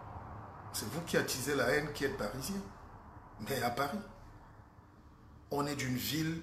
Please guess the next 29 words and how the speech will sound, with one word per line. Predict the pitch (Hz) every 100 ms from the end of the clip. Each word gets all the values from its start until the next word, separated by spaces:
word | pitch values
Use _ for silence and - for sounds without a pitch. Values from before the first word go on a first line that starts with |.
| 139
parce | 120
qu'on | - 113
paye | 139 127
ses | 123 110
impôts, | 107 - 123 - -
parce | 107
qu'on | - 113 120
aime | 151 127
la | 104
ville, | 104 123 160 -
parce | 107 -
qu'on | 123
s'y | 123 -
établit, | 107 101 98 107 123 -
parce | 104 -
qu'on | 120 113 113 - - -
éduque | 123 110 131 -
nos | 123 110
enfants, | 104 107 131 143 151 -
on | 123 120
vit, | 107 139 131
on | 120
profite, | - 120 - - 135 135
on | 113
grandit | 110 113 127 127 139
là, | 151 - - - - - - -
on | 131
investit | 127 131 131 - - 143
là. | 151